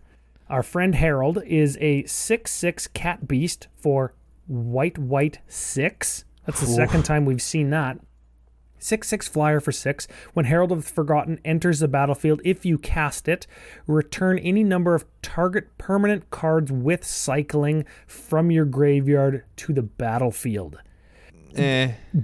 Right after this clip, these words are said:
Speaker 1: Base, base level, I thought, "Well, it's white ramp because I'll just cycle all my cycling lands." But, oh, fuck, I already have to have eight mana. <laughs>
Speaker 2: Yeah,
Speaker 1: Right?
Speaker 2: like, you, why are you s-, throwing lands into the bin if you, uh,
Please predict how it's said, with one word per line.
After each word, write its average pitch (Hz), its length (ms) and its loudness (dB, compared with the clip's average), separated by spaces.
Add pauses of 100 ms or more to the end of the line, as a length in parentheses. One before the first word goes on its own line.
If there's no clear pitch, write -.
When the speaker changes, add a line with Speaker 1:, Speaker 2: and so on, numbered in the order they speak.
Speaker 1:
Base, 170 340 2
base 156 420 0
level, 160 300 0
I 147 80 2
thought, 147 340 -2
"Well, 202 160 2
it's 147 180 -2
white 139 240 0
ramp 202 320 0
because 147 260 0
I'll 147 100 2
just 143 240 -2
cycle 139 320 -2
all 147 240 0
my 156 100 2
cycling 180 540 0
lands." 120 320 -4
But, 135 240 -2
oh, 139 140 -6
fuck, - 360 -8
I 143 80 -4
already 139 220 2
have 135 180 -4
to 143 60 -6
have 135 260 -2 (100)
eight 147 240 0
mana. 131 400 0 (380)
<laughs> 262 100 2 (140)
Speaker 2:
Yeah, 135 280 8
Speaker 1:
Right? 107 80 6
Speaker 2:
like, 123 160 0
you, 127 180 -4
why 139 180 4
are - 20 6
you 139 100 2
s-, - 280 -2
throwing 147 380 2
lands 123 440 -2
into 135 220 -4
the 120 120 -6
bin 120 380 -2
if 107 300 -8
you, 104 340 -10
uh, - 60 -20